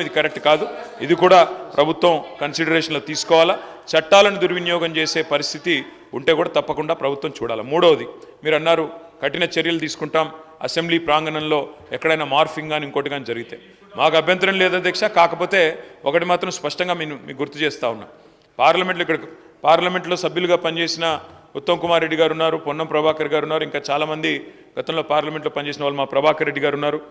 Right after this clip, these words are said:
ఇంకా ఇతరులు ఉన్నారు. పార్లమెంట్లో అధ్యక్ష, మీరు తెలుసుకోండి కావాలంటే శ్రీధర్ బాబు గారు, you can talk to the Secretary General,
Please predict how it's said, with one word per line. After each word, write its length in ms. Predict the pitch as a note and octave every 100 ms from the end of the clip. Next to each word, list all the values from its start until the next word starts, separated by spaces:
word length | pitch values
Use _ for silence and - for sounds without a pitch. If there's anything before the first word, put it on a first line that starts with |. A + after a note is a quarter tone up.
| - -
ఇంకా 120 | C#3+ C#3+
ఇతరులు 240 | D3 C3+ B2
ఉన్నారు. 180 | A2 - _ _ _ _ B2
పార్లమెంట్లో 520 | D3 F#3 F#3+ F#3 F#3 E3
అధ్యక్ష, 260 | D#3 E3 F#3 D#3 D#3+ - -
మీరు 120 | - -
తెలుసుకోండి 380 | D3+ - F#3 E3
కావాలంటే 320 | D3 D3 C#3+ C#3+
శ్రీధర్ 220 | C#3 C#3+
బాబు 120 | C#3+ C#3+
గారు, 100 | F3+
you 60 | D3+
can 100 | C3
talk 120 | C#3 C#3
to 60 | C#3+
the 60 | C3
Secretary 300 | C3+ D3+ D#3 D3+
General, 240 | D#3 C#3+